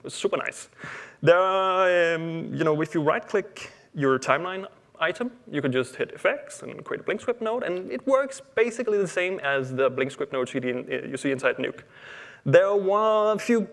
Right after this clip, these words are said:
k-, key differences, one of them being that you cannot do random access,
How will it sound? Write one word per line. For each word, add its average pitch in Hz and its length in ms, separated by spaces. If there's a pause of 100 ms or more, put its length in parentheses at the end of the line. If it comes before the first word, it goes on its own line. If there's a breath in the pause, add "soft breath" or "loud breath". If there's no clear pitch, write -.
k-, - 340
key 196 240
differences, 233 640
one 180 120
of 165 60
them 170 140
being 160 240
that 139 140
you 143 40
cannot 151 280
do 151 100
random 127 420
access, 220 540